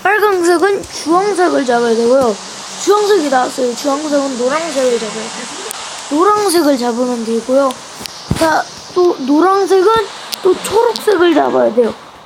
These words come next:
그러면은 초록색을 잡으면, 아니,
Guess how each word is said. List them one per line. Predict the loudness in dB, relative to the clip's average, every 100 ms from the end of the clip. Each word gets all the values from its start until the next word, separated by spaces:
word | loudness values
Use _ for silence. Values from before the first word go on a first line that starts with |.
| -6
그러면은 | -2 0 2 0 0 -4 -20 -20 -20 -20 -20 -20 -14
초록색을 | 0 2 4 2 -2 0 2 2 0
잡으면, | 2 2 2 -2 -4 -6 -10
아니, | -2 0 0